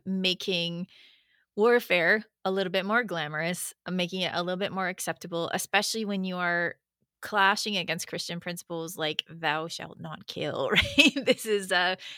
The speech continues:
a big one, and yet there's warfare all the time. So I think it's a way of making it glamorous, a way of controlling it a little bit so it's not just brutal. Um, but it is a way of giving it a bit of a gloss of, I don't know,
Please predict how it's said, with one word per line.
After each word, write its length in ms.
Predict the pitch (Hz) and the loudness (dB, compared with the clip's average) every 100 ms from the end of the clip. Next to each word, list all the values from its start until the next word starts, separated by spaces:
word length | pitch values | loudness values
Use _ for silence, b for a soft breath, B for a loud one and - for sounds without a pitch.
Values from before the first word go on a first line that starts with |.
| B | B
a 60 | 226 | 2
big 180 | 285 | 2
one, 280 | 202 180 202 - B 190 | 2 -2 -2 -8 B -2
and 160 | 196 | 2
yet 280 | 196 170 - _ _ | 4 4 2 _ _
there's 200 | 180 170 | -4 -2
warfare 340 | 175 165 165 160 | -2 -2 -2 -2
all 140 | 156 | -4
the 80 | 156 | -8
time. 340 | - 165 170 | -6 -6 -4
So 240 | - 160 165 B B | -4 -4 -4 B B
I 100 | 202 | -2
think 140 | 214 196 | 0 0
it's 60 | |
a 40 | 196 | 2
way 140 | 185 | 2
of 60 | 175 | 2
making 300 | 165 156 151 | -4 -6 -8
it 160 | - | -6
glamorous, 420 | 202 220 220 214 - | 0 0 2 -2 -4
a 40 | |
way 160 | 180 160 | -6 -6
of 120 | 165 - - | -6 -14 -10
controlling 600 | 185 - 185 175 185 196 | -6 -4 0 0 0 0
it 140 | 220 - | -2 -2
a 60 | 185 | -4
little 240 | 185 190 | -2 -2
bit 200 | 202 196 | -4 -6
so 120 | - | -8
it's 200 | 151 - | -8 -6
not 400 | 165 151 151 - - _ - | -4 -2 -2 -4 -14 _ -8
just 460 | - 127 - - - 170 | -4 -2 -4 -12 -14 -10
brutal. 640 | 185 180 160 147 202 - B B B B | -6 -4 -2 -2 -2 -4 B B B B
Um, 340 | 180 175 170 170 _ _ _ - | -6 -4 -6 -10 _ _ _ 2
but 300 | 196 185 - - | 4 6 2 -2
it 100 | 202 | 2
is 160 | 214 208 | 2 2
a 80 | 208 | 2
way 200 | 202 208 | 2 2
of 100 | 214 | 0
giving 240 | 190 196 | -2 0
it 140 | 185 - | -2 0
a 160 | 175 | -2
bit 200 | 175 180 | 0 -2
of 100 | 185 | -2
a 60 | 185 | -4
gloss 580 | 170 147 160 190 - - - | -6 -4 -2 -2 -6 -12 -2
of, 540 | 170 175 175 175 - - _ _ _ _ _ _ _ - | 2 2 -2 -6 -12 -16 _ _ _ _ _ _ _ -12
I 120 | 185 | -8
don't 220 | 190 180 | -6 -4
know, 360 | 180 170 170 | -2 -2 -2